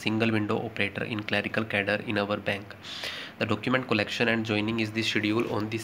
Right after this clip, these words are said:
same date।" ठीक है, जो ज्वाइनिंग और डीवी होगी आपकी, वो सेम डेट को होगी। "The schedule will be updated at our we-, website in due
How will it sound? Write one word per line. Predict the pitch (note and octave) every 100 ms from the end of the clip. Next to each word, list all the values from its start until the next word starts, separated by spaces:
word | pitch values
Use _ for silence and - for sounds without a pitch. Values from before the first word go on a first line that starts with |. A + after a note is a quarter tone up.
| -
same | G2 G2
date।" | G2+ G2+ - - - - - -
ठीक | G#2
है, | G2+ - - - - -
जो | A2
ज्वाइनिंग | G#2+ A2 A2 B2
और | B2 A2+
डीवी | A2 A2 A#2
होगी | G#2+ G#2
आपकी, | G2+ G#2 A#2+
वो | A#2
सेम | - G#2+ G#2+
डेट | G#2 G#2
को | - G#2
होगी। | G2 G#2 A2+ - - - - -
"The | G#2+
schedule | A2+ A2 A#2 B2
will | A#2 A2+
be | B2+
updated | A2+ - G#2 - A#2+
at | A#2 A2
our | A2 G#2+
we-, | G2+ G#2 - A2+
website | G#2 - - A#2 A#2
in | A#2 G#2+
due | G#2+